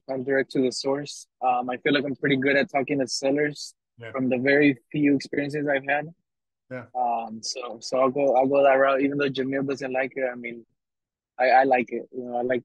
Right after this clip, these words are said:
Speaker 1: the, I like the other avenue, especially on creative sites. So
Speaker 2: Yeah.
Speaker 1: so I'll be getting more into that.
Speaker 2: And keep in mind, you're saving yourself a whole bunch of money on the realtor commissions.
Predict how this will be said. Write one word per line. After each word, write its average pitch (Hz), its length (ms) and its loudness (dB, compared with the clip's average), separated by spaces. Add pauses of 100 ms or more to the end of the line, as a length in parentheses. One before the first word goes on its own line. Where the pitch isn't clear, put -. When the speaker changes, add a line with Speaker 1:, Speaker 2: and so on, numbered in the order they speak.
Speaker 1:
the, 113 200 -6 (1400)
I 131 60 -2
like 127 300 0
the 123 160 2
other 123 180 4
avenue, 123 440 -2 (200)
especially 135 480 -2
on 123 120 -2
creative 127 440 0
sites. 123 380 -6
So 120 180 -8 (1080)
Speaker 2:
Yeah. 160 280 -4
Speaker 1:
so - 160 0
I'll 135 60 4
be 143 120 -2
getting 151 240 4
more 139 180 0
into 131 240 -4
that. 120 160 -2 (540)
Speaker 2:
And 180 380 -2
keep 165 200 -6
in 156 80 -4
mind, 170 260 -2
you're 139 80 -6
saving 151 320 -8
yourself 147 340 -6
a 143 80 -4
whole 151 120 -4
bunch 147 220 -4
of 143 60 -10
money 147 220 -6
on 139 120 -6
the 139 80 -8
realtor 143 300 -6
commissions. 110 480 -20